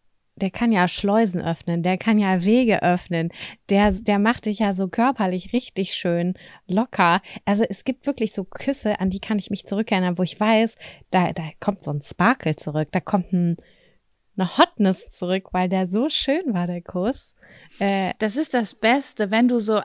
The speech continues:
Speaker 2: merkst, die direkte Nervenbahnverbindung von deinem Mund zu deiner Vagina.
Speaker 1: Ja.
Speaker 2: Dass du so, die du im Alltag niemals merkst. Egal, was du isst, was du mit deinem Mund machst und dann küsst dich jemand und auf einmal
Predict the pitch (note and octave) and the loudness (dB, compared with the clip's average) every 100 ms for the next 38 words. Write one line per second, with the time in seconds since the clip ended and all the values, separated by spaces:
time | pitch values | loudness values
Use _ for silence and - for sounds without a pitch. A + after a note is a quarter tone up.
0 | - G#3 G#3+ C#4+ B3+ B3+ E4 - - - | -2 2 4 4 4 4 2 -6 -18 -20
1 | - A#3 A3+ G#3+ D#4 - B3 A3 G#3+ B3 | -6 0 2 2 0 0 0 4 4 4
2 | E4 D#4 G#3 G#3+ A3+ C#4 - - A3 G3 | 4 2 4 4 4 2 -2 2 4 6
3 | G#3+ B3+ C4+ C4 C4 - - A3 G#3+ G#3 | 4 4 4 2 -2 -8 -4 0 2 2
4 | G3 G3 C4+ F#4+ G#4 - A#3+ G#3+ G#3+ G3+ | 4 6 6 4 -4 0 4 6 6 4
5 | F3 F3+ F3+ F3 E3 D#3+ G#3+ G3 B3 - | 4 4 4 0 -2 2 4 4 4 2
6 | - A3 C4 B3+ C4+ C4+ - - C4 D4 | 0 -2 2 2 2 0 -8 -6 -2 -2
7 | - C#4+ - D4+ D#4+ D4 C#4+ _ _ B3+ | -2 -6 -4 -4 -4 -6 -8 _ _ 0
8 | C#4 D#4+ F4+ F4+ E4+ B3 B3+ C4 C4 - | 2 2 0 -4 0 2 2 0 -4 -4
9 | G#3+ G#3+ F#3+ E3 - A3+ A#3+ D4 E4 B3 | -2 0 0 -2 -4 0 2 4 2 -2
10 | B3 G#3+ - E4+ - A#3+ A#3 A#3+ A3 G#3+ | -4 -10 -6 -6 -2 0 0 0 2 2
11 | G#3+ A3+ B3+ G#3+ G#3 - A3 G#3+ - E4+ | 4 4 4 -2 -4 -2 -2 -2 -2 -6
12 | - D#4+ D4 C#4 B3 A3+ A3 - B3+ C#4+ | -4 -6 -2 0 2 2 2 2 0 0